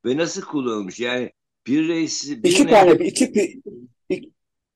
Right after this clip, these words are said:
Speaker 2: iki
Speaker 1: Ya,
Speaker 2: Pir Reis
Speaker 1: çoğaltılmış
Speaker 2: haritası var.
Speaker 1: mı? Yani,
Speaker 2: Beş.
Speaker 1: yani ku-, kullanıma açılıyor mu?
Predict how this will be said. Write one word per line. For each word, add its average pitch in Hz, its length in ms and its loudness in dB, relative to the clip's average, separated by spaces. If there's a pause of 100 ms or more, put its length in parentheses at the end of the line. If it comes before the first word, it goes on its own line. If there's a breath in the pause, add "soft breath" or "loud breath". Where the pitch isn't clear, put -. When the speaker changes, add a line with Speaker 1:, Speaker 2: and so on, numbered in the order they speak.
(540)
Speaker 2:
iki - 180 4
Speaker 1:
Ya, 254 120 4
Speaker 2:
Pir 208 140 8
Reis 156 400 8
Speaker 1:
çoğaltılmış 147 280 6
Speaker 2:
haritası 135 260 4
var. 123 200 6
Speaker 1:
mı? - 160 -8 (100)
Yani, 127 320 2
Speaker 2:
Beş. 110 160 -4
Speaker 1:
yani 135 420 -4 (540)
ku-, 120 120 -12 (280)
kullanıma 156 520 -2
açılıyor 165 460 -4
mu? 113 160 -8